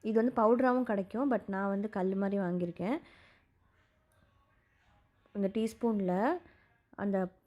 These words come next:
ஆ, முல்தானி மிட்டி வந்து டிப் ஆகிற அளவுக்கு நான் ரோஸ் வாட்டர் ஊத்திக்கிறேன் அதுல. இது வந்து ஒரு இன்ஸ்டன்ட் பேக் இது. மூஞ்சில என்ன ப்ராப்ளம் இருந்தாலும், பிம்பிள் இருந்தாலும், அலர்ஜிஸ் இருந்தாலும், இந்த பேக் நீங்க யூஸ் பண்ணீங்கன்னா,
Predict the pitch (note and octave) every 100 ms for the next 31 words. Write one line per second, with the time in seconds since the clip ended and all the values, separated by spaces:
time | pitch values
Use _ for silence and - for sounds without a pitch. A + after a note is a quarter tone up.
0 | _ - F#3 F3 E3+ E3 E3+ F3+ G3 G#3
1 | A3 G#3+ F#3+ G3+ A3 G#3 F#3+ G3+ A#3+ A#3
2 | - F#3 G3+ G#3+ G3+ F#3 F3 F3+ F#3 B3+
3 | G4+ - - _ - - - - - -
4 | - - - _ - - F3+ F3+ F3+ F#3
5 | F#3 G3 F#3 F3+ E3+ E3+ F3 E3+ D#3+ E3
6 | G#3 C4+ - _ - - _ _ _ _
7 | _ - G#3 A3 B3+ G#3+ G#3+ A#3 - C#4
8 | C4 - G#3 F#3+ - F#3+ G3 A3+ A#3+ -
9 | G#3 A3+ A#3 G3+ G3 A3+ C4+ A#3+ G#3+ G3
10 | G#3+ G#3 F#3+ F#3+ F#3+ F#3+ G3+ G#3 - -
11 | - G#3+ G#3+ A#3 A3 G3+ F#3+ F#3 F#3+ G3
12 | G3 G3+ F#3+ G3+ G#3+ A#3 A3 F#3+ F3+ F3+
13 | E3+ G#3+ G4+ - - - G#3 G#3 A3 A#3+
14 | B3 G#3 G3+ G#3+ - G#3 F#3+ F3 F3 B3